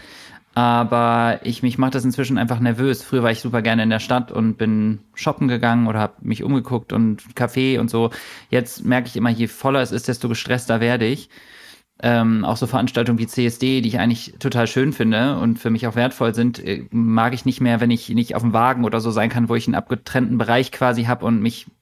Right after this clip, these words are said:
mehr oder weniger entspannen kann.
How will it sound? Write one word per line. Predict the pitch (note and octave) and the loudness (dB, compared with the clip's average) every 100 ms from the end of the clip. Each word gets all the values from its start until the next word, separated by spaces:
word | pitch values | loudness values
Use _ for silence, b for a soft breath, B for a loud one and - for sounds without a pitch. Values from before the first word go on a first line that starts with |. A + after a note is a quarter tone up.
| _ _ _ - _ | _ _ _ -20 _
mehr | F#2+ B2+ C3+ D3 | 0 2 4 2
oder | B2 A2+ | 2 2
weniger | A#2 A2+ A2+ A#2 | 2 2 0 0
entspannen | B2 - A#2+ A#2+ A2+ | -4 -2 2 2 2
kann. | A#2+ A#2 D3 | 2 0 0